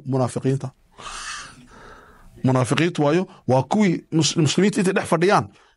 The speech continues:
inay wereeriyaan doonay. Markaabay nebiga u imanayeen. Markaabay saxaabada u jireen, "Yaa Rasuulallah, dil." Markaa buu leeyahay, "Dilin, iska daa, iska noolaadaan. Ilaa waa dadkeennii." Laakiin waa caddo. Waa Maxamed kaa buuri.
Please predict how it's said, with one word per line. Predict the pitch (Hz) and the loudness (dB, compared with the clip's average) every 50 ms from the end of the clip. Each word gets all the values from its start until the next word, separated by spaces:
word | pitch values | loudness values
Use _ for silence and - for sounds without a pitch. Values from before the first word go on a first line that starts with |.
| _ | _
inay | - 202 208 202 | 0 2 2 4
wereeriyaan | 185 175 180 165 175 175 190 214 208 180 143 | 4 4 2 2 2 4 4 4 4 4 4
doonay. | 131 127 117 113 113 - _ _ _ _ _ _ _ | 2 0 0 -2 -6 -12 _ _ _ _ _ _ _
Markaabay | - 175 185 165 190 190 196 190 196 185 151 143 - - _ - | 0 0 2 4 4 4 4 4 2 0 -2 -4 -8 -10 _ 0
nebiga | 196 226 208 220 185 220 | 2 2 4 4 4 4
u | 220 | 4
imanayeen. | 214 190 214 196 170 143 127 113 123 | 4 4 4 4 4 2 2 2 0
Markaabay | 160 170 185 190 185 - | 0 2 2 2 2 2
saxaabada | - 160 190 214 | 2 2 2 2
u | 226 | 2
jireen, | 196 202 175 202 | 2 2 4 4
"Yaa | 220 | 2
Rasuulallah, | 208 196 - 233 226 214 185 170 | 2 2 2 2 2 2 2 2
dil." | 185 269 254 - | 2 2 2 0
Markaa | - 175 165 175 170 | -2 -2 0 0 0
buu | 170 | 0
leeyahay, | 165 151 135 127 | 0 0 -2 -2
"Dilin, | 123 127 147 160 | -2 -2 -2 -2
iska | 160 120 - 156 | -2 -2 -2 -2
daa, | 147 165 185 | 0 0 0
iska | - - | 0 0
noolaadaan. | 151 143 143 139 139 147 139 - - - _ _ - - - | 0 2 2 2 2 2 0 -2 -6 -12 _ _ -20 -6 -2
Ilaa | - 131 131 127 | 2 2 4 4
waa | 123 | 2
dadkeennii." | 135 143 135 - 127 120 123 131 139 147 - - - - - - - - - - - | 2 0 0 0 0 0 0 -2 -4 -8 -12 -20 -20 -20 -20 -20 -20 -20 -8 -2 0
Laakiin | 123 123 - 147 151 | 0 2 2 2 2
waa | 143 127 117 113 | 2 4 4 2
caddo. | 135 135 147 139 143 - - - - - - - - - | 2 2 0 0 -2 -8 -16 -20 -20 -20 -20 -20 -6 -4
Waa | 135 139 | -2 0
Maxamed | 135 - - 220 202 147 | 2 2 2 2 2 2
kaa | - 165 143 | 2 2 2
buuri. | 123 110 107 | 2 -2 -6